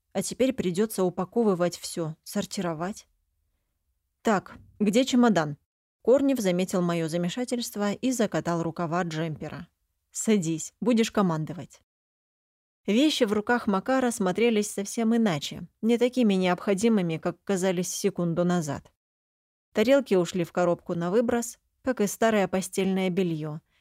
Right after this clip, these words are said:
и полупустые бутылки шампуней, которые мне дарили коллеги по праздникам, а я ими толком не пользовалась. Я зачем-то привезла все это из квартиры Кирилла,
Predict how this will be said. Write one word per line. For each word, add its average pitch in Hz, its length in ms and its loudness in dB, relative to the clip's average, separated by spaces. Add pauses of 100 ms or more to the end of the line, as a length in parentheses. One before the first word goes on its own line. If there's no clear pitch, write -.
(180)
и 208 80 2
полупустые 240 720 2
бутылки 196 520 0
шампуней, 208 680 -2 (220)
которые 185 400 0
мне 185 220 2
дарили 175 360 0
коллеги 180 440 -2
по 185 160 -4
праздникам, 165 680 -6 (460)
а 240 60 -2
я 269 160 4
ими 190 220 4
толком 190 400 2
не 202 100 4
пользовалась. 160 840 -6 (640)
Я 190 220 2
зачем-то 196 440 0
привезла 196 460 2
все 185 220 -2
это 190 180 -2
из 185 160 -2
квартиры 190 480 -2
Кирилла, 202 560 -2